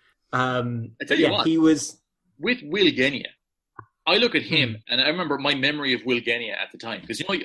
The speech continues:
Speaker 2: when you, when you go back a number of years, you kind of, you're just trying to remember what your thoughts were about certain guys. And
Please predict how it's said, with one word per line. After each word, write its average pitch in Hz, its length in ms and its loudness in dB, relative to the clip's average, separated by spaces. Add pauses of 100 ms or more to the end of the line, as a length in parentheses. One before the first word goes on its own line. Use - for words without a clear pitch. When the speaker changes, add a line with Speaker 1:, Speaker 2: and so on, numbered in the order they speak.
Speaker 2:
when 139 180 -2
you, 143 120 -4
when 143 120 -4
you 143 60 -6
go 143 80 2
back 175 200 0
a 170 60 0
number 135 240 -2
of 117 60 -2
years, 113 420 -2
you 113 60 -10
kind 110 140 -8
of, 107 80 -10
you're 117 100 -8
just 120 120 -8
trying 170 120 -4
to 139 60 -2
remember 123 300 -2
what 127 180 -4
your 117 120 -8
thoughts - 480 -4
were 117 180 -4
about 107 260 -8
certain 107 320 -8
guys. 107 400 -6 (520)
And 123 280 0